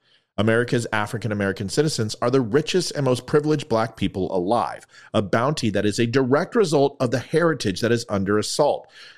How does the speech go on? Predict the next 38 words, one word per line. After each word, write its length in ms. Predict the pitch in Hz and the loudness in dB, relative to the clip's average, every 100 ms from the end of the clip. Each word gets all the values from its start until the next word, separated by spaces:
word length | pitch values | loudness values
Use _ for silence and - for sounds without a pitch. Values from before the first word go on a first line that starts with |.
| _ | _
The 100 | 120 | 0
American 560 | 123 117 131 147 147 143 | 2 2 2 0 0 0
ideal 560 | 143 117 139 147 92 | 0 -2 0 2 2
needs 480 | 98 107 135 185 170 | 2 2 4 2 0
the 100 | 180 | -2
support 440 | - 160 - 101 | 0 -2 2 2
of 100 | 107 | 2
its 140 | 113 - 95 | 0 -4 -4
African 400 | 87 104 95 104 | -4 -4 -6 -2
American 420 | 90 82 85 92 | 0 -2 -4 -4
citizens, 460 | - 139 135 80 | 0 0 -2 -6
but 140 | - 101 | -4 -2
African 420 | 113 143 165 165 | -2 -4 -4 -2
Americans 500 | 160 139 127 131 120 - | 0 0 0 -4 -6 -6
also 480 | - 143 175 - 131 | 2 2 2 0 0
need 220 | 110 107 | 0 -2
the 60 | 104 | -2
support 460 | - 101 - 90 - - - | -4 -4 0 0 -2 -14 -4
of 160 | 135 131 | -2 2
the 160 | 147 | 2
American 680 | 147 127 110 110 107 123 107 - | 2 2 2 2 0 -2 -2 -2
idea, 680 | 110 110 107 147 104 - - _ _ _ - | -2 -2 2 4 4 0 -12 _ _ _ 0
for 160 | 120 | 2
it 80 | 120 | 4
is, 180 | 123 - - | 0 -2 2
is 260 | 190 185 | 2 2
this 280 | 123 87 - | 0 0 0
idea 420 | 82 78 82 80 | -2 -2 -2 0
that 220 | 92 113 98 | 0 -2 2
led 240 | 113 120 | 0 0
to 60 | 139 | -2
the 120 | 127 | -2
principles 560 | - 127 - 101 90 98 | -2 -4 -2 0 0 0
and 100 | 101 | -4
institutions 760 | - - - 170 156 95 82 | -6 -8 0 2 2 -2 -2
that 120 | 104 | -2
have 180 | 107 113 | -2 -2
set 320 | - - 143 | 0 0 0